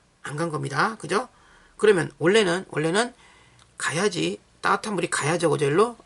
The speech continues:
그래서 이쪽이 찬물이 올라와야죠. 원래는 이쪽이 찬물이죠, 찬물. 그럼 찬물이면 이쪽이 무슨 기류니?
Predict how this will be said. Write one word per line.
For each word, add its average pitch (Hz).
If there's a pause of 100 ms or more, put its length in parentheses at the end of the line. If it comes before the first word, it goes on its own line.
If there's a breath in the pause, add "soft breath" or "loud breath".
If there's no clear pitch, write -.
그래서 143
이쪽이 190 (220 loud breath)
찬물이 233
올라와야죠. 170 (800 loud breath)
원래는 175
이쪽이 180
찬물이죠, 277
찬물. 151 (500 soft breath)
그럼 208
찬물이면 277
이쪽이 208
무슨 185
기류니? 143